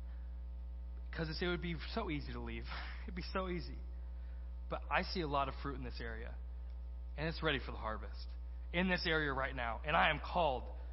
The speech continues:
to be here. I am called to be here in this area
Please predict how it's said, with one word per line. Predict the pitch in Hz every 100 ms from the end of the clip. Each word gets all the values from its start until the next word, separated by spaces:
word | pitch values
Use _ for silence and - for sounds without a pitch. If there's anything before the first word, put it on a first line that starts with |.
| -
to | 135
be | 143 143
here. | 123 113 - - - - -
I | 175
am | 160
called | - - 170 135 107 -
to | 127
be | 139 143
here | 120 113 - - - -
in | 180 190
this | 190 160
area | 156 147